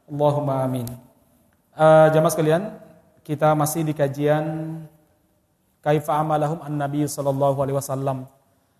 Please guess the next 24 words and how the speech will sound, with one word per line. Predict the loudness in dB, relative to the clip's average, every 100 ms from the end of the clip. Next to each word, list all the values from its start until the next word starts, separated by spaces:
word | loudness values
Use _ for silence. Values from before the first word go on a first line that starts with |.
| _ _
Bagaimana | -2 0 2 0
Nabi | 2 2 2
Muhammad | 0 0 -2 0
sallallahu | 0 2 4 4 4
alaihi | 4
wasallam | 2 0 0 0 0 -2
berinteraksi | -2 -4 -2 -4 -4 -6
dengan | -6 -6 -4
orang-orang | -4 -4 -6 -6 -6
di | -8
sekitar | -10 -10 -8
beliau. | -4 -2 -2 -2 -4 -14 _ _ _ _
Dan | -2 -2
kita | -2 -2 0
masih | 0 -2 -2 0
pada | 2 2
bab | 4 4 2 -4 -4
bagaimana | -2 0 0 0 0
Nabi | 0 -2
Muhammad | -4 -4 -4 -4
sallallahu | -2 0 2 2 2
alaihi | 0
wasallam | -2 -4 -2 -2
berinteraksi | -2 -6 -8 -8 -8 -10 -10 -8 -8